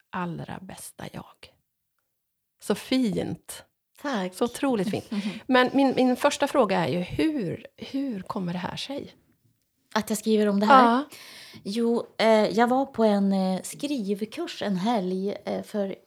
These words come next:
Speaker 2: för, för kanske femton år sedan då, eller är det lite mer? Eh, och då hade hon som höll i den här kursen med sig en bok om enneagrammet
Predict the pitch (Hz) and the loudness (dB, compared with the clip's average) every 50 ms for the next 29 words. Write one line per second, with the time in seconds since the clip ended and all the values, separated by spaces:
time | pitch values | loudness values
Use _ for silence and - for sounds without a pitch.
0 | _ _ _ _ - 226 214 208 190 - - - 226 220 214 208 208 - 285 269 | _ _ _ _ -8 -4 -4 -4 -4 -6 -8 -2 0 0 0 0 -4 -6 -8 -10
1 | - 233 - 196 180 185 185 - _ _ - - 180 - - - - - - - | -8 -4 -4 -4 -2 -2 -6 -8 _ _ -8 -8 -6 -6 -6 -8 -8 -10 -10 -10
2 | 208 196 - - - - 208 214 - - 202 202 202 202 196 196 196 202 202 196 | -10 -8 -8 -10 -12 -12 -14 -16 -16 -14 -10 -8 -6 -6 -4 -6 -6 -6 -8 -12
3 | _ _ _ _ _ _ _ _ - - _ _ _ _ _ _ - 202 208 - | _ _ _ _ _ _ _ _ -20 -20 _ _ _ _ _ _ -10 -10 -8 -6
4 | - 196 190 196 214 226 - - - - - - - - - - - - - - | -6 -8 -6 -6 -6 -8 -10 -14 -18 -18 -16 -16 -18 -18 -18 -20 -20 -20 -20 -14
5 | - - 208 208 202 202 202 196 196 190 196 - - _ _ _ _ _ _ _ | -4 0 2 4 4 4 4 2 0 -2 -4 -6 -8 _ _ _ _ _ _ _
6 | _ _ _ _ _ _ - 202 220 220 - - - 247 254 262 269 277 269 269 | _ _ _ _ _ _ 0 0 0 0 -2 -8 -2 0 2 4 6 6 6 6
7 | 254 - - _ _ _ _ _ - 185 214 247 262 220 233 233 208 208 208 202 | 4 0 -6 _ _ _ _ _ -10 -4 -2 -2 0 2 2 2 4 4 4 2
8 | 202 202 - 214 208 233 277 294 302 294 269 240 180 - - _ - 233 220 202 | 2 0 -2 -2 0 2 2 2 2 0 -2 -4 -6 -8 -12 _ -6 -2 0 0
9 | 190 185 185 185 - 190 180 - - - 185 180 180 180 180 - - _ - 202 | 2 0 -2 -2 -4 -6 -6 -6 -4 -2 -2 0 0 0 -2 -4 -8 _ -2 0
10 | 208 214 220 220 214 - - 196 190 - - 196 202 202 269 302 285 - - - | 0 2 0 0 -2 -2 -2 -2 -2 -2 -2 0 0 0 0 0 -2 -4 -8 -8
11 | - - 196 190 190 190 185 185 196 190 196 247 277 302 277 202 - - - - | -4 -2 -2 0 0 -2 -2 -2 -2 -2 0 0 -2 0 -2 -4 -4 -6 -10 -14
12 | - - - | -20 -20 -20